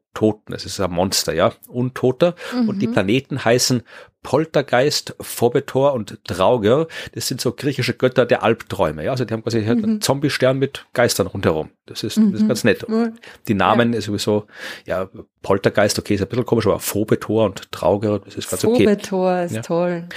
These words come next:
Speaker 2: ja.
Speaker 1: Fünfundfünfzig Cancri, ist das ein bisschen kla-, äh, bisschen, ja, sehr, sehr konservativ. Also der fünfundfünfzig Cancri, der Stern, der wird gleich von, ähm, eins, zwei, drei, vier, fünf Planeten umkreist. Äh, fünfundfünfzig Cancri heißt Kopernikus. Und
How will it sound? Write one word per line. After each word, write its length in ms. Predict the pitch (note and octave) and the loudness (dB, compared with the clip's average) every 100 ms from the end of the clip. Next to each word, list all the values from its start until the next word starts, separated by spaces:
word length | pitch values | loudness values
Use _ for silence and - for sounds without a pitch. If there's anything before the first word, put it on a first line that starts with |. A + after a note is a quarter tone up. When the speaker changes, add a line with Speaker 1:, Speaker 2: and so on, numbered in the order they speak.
| F3+ | -6
Speaker 2:
ja. 200 | F3+ F#3 | -4 -2
Speaker 1:
Fünfundfünfzig 760 | - F3+ F#3 - D3 - B2 - | 0 2 2 0 0 0 0 0
Cancri, 680 | B2+ E3+ E3 - A2 F3+ - - | 0 -2 -6 0 2 2 -2 -14
ist 180 | - G2+ | -12 -10
das 120 | - | -8
ein 40 | G#2 | -6
bisschen 200 | G2 - | -8 -6
kla-, 440 | - F#2 F2+ F2+ | -2 -2 -2 -8
äh, 40 | F2 _ - _ | -10 _ -20 _
bisschen, 220 | - F#2+ - - | -12 -12 -12 -12
ja, 320 | - F2 F2 F2 | -4 2 2 0
sehr, 200 | - F2 | -4 -2
sehr 220 | E2+ F2 - | -4 -6 -2
konservativ. 680 | A#2 G#2+ G2+ - C#3 D#3 | 0 4 2 2 0 2
Also 140 | G2+ G#2 | 2 0
der 80 | G2 | 2
fünfundfünfzig 600 | C3+ B2+ C3 - G#2 - | 2 2 0 0 -4 -2
Cancri, 420 | G#2+ B2 - C#3 | -2 -2 0 0
der 100 | C3+ | 0
Stern, 260 | - A#2+ B2+ | 2 2 2
der 80 | G#2 | -2
wird 120 | - | -2
gleich 160 | G2 | -4
von, 260 | - G2+ F#2 - - - - - | -2 -2 -2 -6 -10 -10 -12 -8
ähm, 140 | G2+ | -6
eins, 300 | - G#2+ - | -4 -4 -2
zwei, 160 | - A2 | 0 0
drei, 220 | - G2 | 2 0
vier, 200 | F#2 - | 2 -2
fünf 360 | - C#3+ D#3+ - | 0 0 0 -4
Planeten 340 | F#2+ F2+ - | -4 -4 -4
umkreist. 520 | G#2+ - A#2+ D3+ - - - - - | -8 0 2 2 0 -4 -12 -12 0
Äh, 140 | A2+ | 0
fünfundfünfzig 480 | - C3+ A#2 B2+ - | 0 -2 -2 -4 -8
Cancri 340 | - C3 - C3+ | -2 -2 2 2
heißt 440 | G#2 A2 - - _ | 4 2 0 -6 _
Kopernikus. 920 | - - D3 F3 G#2 - F3 - - _ - - - - | -8 0 2 4 2 2 0 0 -4 _ -20 -20 -20 -8
Und 140 | B2 | -8